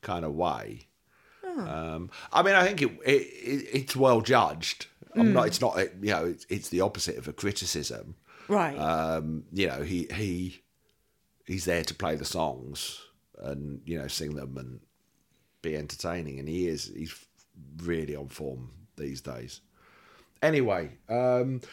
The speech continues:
Speaker 1: so yeah, I mean, uh, tour-wise, I mean, we saw two shows. I think that there were two brilliant shows.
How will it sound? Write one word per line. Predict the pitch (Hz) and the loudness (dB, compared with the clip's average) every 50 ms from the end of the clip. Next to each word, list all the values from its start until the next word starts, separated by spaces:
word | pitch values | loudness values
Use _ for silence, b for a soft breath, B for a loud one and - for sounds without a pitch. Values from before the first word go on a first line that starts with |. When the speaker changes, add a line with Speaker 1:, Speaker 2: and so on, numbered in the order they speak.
| B B | B B
Speaker 1:
so | - 165 | 2 4
yeah, | 156 160 156 139 117 - | 6 8 8 8 8 6
I | 123 139 | 4 4
mean, | 156 156 | 4 4
uh, | 147 139 - - - - - - - - | 2 2 0 -4 -12 -16 -16 -16 -8 0
tour-wise, | - 170 175 175 170 160 156 151 151 147 139 127 120 123 - - - | 2 4 4 4 4 4 6 6 8 6 6 4 2 -2 -6 -2 -2
I | 104 | 0
mean, | 110 117 113 110 | 0 2 0 2
we | 117 | 2
saw | - - 127 117 | 2 2 2 2
two | - - 131 120 | 2 4 4 4
shows. | 110 - - 117 117 113 110 113 127 - B B B B B B B B B B B B B B B _ _ _ _ _ _ - 101 | 4 4 6 6 6 6 6 4 0 -4 B B B B B B B B B B B B B B B _ _ _ _ _ _ 2 2
I | 110 117 | 4 4
think | 107 - - 123 117 107 101 - - _ _ - - _ _ _ _ _ | 2 2 2 2 4 4 0 -6 -12 _ _ -18 -18 _ _ _ _ _
that | 110 113 113 98 101 101 101 98 | 2 2 2 0 -4 -10 -14 -16
there | 92 82 80 87 113 110 | -16 -10 2 4 4 4
were | 107 | 4
two | 104 - 127 | 4 4 2
brilliant | 113 - 101 101 95 - | 4 2 0 0 0 2
shows. | - 98 95 98 | 2 2 0 0